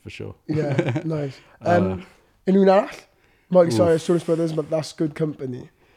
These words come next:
Speaker 1: Katy Perry, ie. Uh, Clairo.
Speaker 2: Ie.
Speaker 1: <laughs>
Speaker 2: So wyt ti'n gweld nhw, like, her-, nhw ddim yn, ydyn nhw'n ta-, like, so wyt ti'n gweld nhw, ti'n gweld nhw by chance, neu rhywun
Speaker 1: By-,
Speaker 2: anfon
Speaker 1: bydd
Speaker 2: nhw i ti?
Speaker 1: pobl yn rhannu nhw gyda fi.
Speaker 2: Ie,
Speaker 1: So,
Speaker 2: ie.
Speaker 1: os mae, like, rhywun o, like, B T S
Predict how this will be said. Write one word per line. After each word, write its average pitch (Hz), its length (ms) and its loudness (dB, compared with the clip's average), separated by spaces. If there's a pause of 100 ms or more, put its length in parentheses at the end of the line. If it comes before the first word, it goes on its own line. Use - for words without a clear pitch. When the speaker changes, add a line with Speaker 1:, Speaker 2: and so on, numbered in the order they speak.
(120)
Speaker 1:
Katy 117 300 -2
Perry, 101 540 -4
ie. 101 420 -4 (180)
Uh, 98 480 -4 (140)
Clairo. 110 880 -4 (280)
Speaker 2:
Ie. 143 280 -2
Speaker 1:
<laughs> 131 140 -10
Speaker 2:
So - 160 -2
wyt 269 140 -4
ti'n 277 100 4
gweld 185 240 4
nhw, 165 140 0
like, - 260 -8
her-, 170 300 0
nhw 185 160 -2
ddim 214 160 2
yn, 190 160 -2
ydyn 180 180 0
nhw'n 190 140 2
ta-, - 160 -4 (220)
like, 160 180 -4 (560)
so - 180 2
wyt 196 120 4
ti'n 190 100 0
gweld 170 220 2
nhw, 131 40 -2
ti'n 165 140 -4
gweld 170 160 4
nhw 156 80 0
by 160 100 2
chance, 139 400 -4
neu 147 140 0
rhywun 147 260 4
Speaker 1:
By-, 147 80 -8
Speaker 2:
anfon 151 220 -4
Speaker 1:
bydd 147 140 4
Speaker 2:
nhw - 20 -4
i - 20 -8
ti? 139 60 0
Speaker 1:
pobl 170 240 2
yn 123 180 2
rhannu 120 360 -2
nhw 135 160 -2
gyda 135 200 -2
fi. 151 120 -6 (100)
Speaker 2:
Ie, 151 240 -2
Speaker 1:
So, 135 160 -2
Speaker 2:
ie. 104 540 0 (320)
Speaker 1:
os - 160 -8
mae, 117 160 0
like, 104 180 -6
rhywun 110 260 -2
o, 98 60 -2
like, 98 160 -8
B 101 140 -6
T 107 180 -6
S 101 260 -8